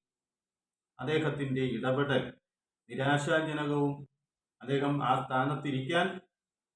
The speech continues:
ഒരു മന്ത്രി അല്ലെങ്കിൽ ഒരു പാർലമെന്റ് അംഗം എന്ന സ്ഥാനത്തിരിക്കാൻ പോലും യോഗ്യത ഇല്ലാത്ത ഒരു ആളാണ്, വ്യക്തിയാണെന്നാണ്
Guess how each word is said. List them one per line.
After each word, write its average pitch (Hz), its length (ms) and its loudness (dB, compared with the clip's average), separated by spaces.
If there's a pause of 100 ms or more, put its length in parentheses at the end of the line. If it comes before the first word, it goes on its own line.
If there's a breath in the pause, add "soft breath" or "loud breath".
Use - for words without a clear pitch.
(140)
ഒരു 123 100 -2
മന്ത്രി 151 520 4
അല്ലെങ്കിൽ 147 380 -2
ഒരു 143 100 2
പാർലമെന്റ് 147 640 2
അംഗം 147 260 0
എന്ന 147 120 -2
സ്ഥാനത്തിരിക്കാൻ 131 840 -2
പോലും 143 420 0
യോഗ്യത 127 540 0
ഇല്ലാത്ത 135 720 -2
ഒരു 139 400 0 (100)
ആളാണ്, 123 420 -4
വ്യക്തിയാണെന്നാണ് 120 840 -6